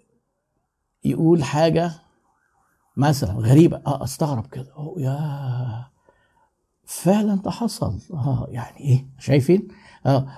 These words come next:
وبعدين إيه، حاجة بتضحك، تضحك، آه، أو على الأقل تبتسم يا سيدي. آه، وبعدين يبقى مثلا حاجة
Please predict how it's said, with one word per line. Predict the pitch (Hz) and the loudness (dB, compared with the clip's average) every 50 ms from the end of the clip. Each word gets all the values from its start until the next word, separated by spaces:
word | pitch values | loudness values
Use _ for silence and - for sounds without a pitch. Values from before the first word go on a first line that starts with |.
| - - | -8 -4
وبعدين | 123 117 117 110 113 131 151 170 175 160 - | -2 -2 0 2 4 4 4 4 4 2 2
إيه، | 151 151 160 170 170 - - _ _ _ _ _ _ _ - 147 - - - | 0 0 0 0 0 -4 -8 _ _ _ _ _ _ _ -8 -8 -8 -8 -6
حاجة | - - 160 151 | -2 2 4 4
بتضحك، | 139 135 131 123 - - - - 98 - | 4 4 4 4 2 0 0 -4 -10 -4
تضحك، | - - 185 185 - - - _ _ _ _ _ _ _ _ _ _ _ _ _ _ _ _ - | 0 0 0 0 0 -8 -14 _ _ _ _ _ _ _ _ _ _ _ _ _ _ _ _ -10
آه، | - 120 - - - _ _ _ _ - - - | -10 -10 -10 -12 -20 _ _ _ _ -20 -16 -12
أو | - 139 135 | -8 -8 -6
على | - - - | -6 -6 -6
الأقل | 123 131 139 131 135 | -4 -4 -2 -2 -2
تبتسم | 131 127 131 - 175 165 - 165 143 | -2 -2 0 2 2 2 2 2 2
يا | 131 | 2
سيدي. | 127 139 180 170 175 - - _ _ _ _ _ _ _ _ - - | 2 4 2 0 0 -2 -12 _ _ _ _ _ _ _ _ -10 -6
آه، | 127 131 127 - | -4 -4 -2 0
وبعدين | 131 123 123 117 120 120 139 170 190 196 196 202 - - _ _ _ - | 0 0 2 2 4 4 6 6 6 6 4 0 -4 -12 _ _ _ -4
يبقى | 127 131 135 139 135 139 | -2 -2 -2 -2 -4 -2
مثلا | 135 156 180 156 - 165 147 160 160 156 - - - - 139 139 139 - - | 0 2 2 2 2 2 2 2 0 -2 -6 -10 -6 -4 -4 -4 -4 -6 -12
حاجة | - - - 151 165 170 156 170 170 | -8 0 4 4 4 6 4 2 2